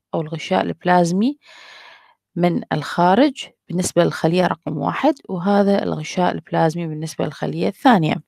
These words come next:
مثل ما نلاحظ، هناك اتصال ما بين الغشاء البلازمي للخليتين المتجاورتين في نقاط معينة. في هذه النقاط،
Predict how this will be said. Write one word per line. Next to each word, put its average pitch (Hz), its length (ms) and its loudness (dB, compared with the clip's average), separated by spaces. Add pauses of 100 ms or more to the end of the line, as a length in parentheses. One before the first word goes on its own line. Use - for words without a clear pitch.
(580)
مثل 330 300 6
ما 202 220 6
نلاحظ، 180 520 4
هناك 214 400 2
اتصال 190 960 2
ما 175 300 0
بين 185 500 2 (680)
الغشاء 170 760 0
البلازمي 175 680 2
للخليتين 160 1080 0
المتجاورتين 160 1160 -2
في 180 300 -6
نقاط 170 540 0
معينة. 196 480 0 (420)
في 294 160 4
هذه 262 280 6
النقاط، 190 680 -2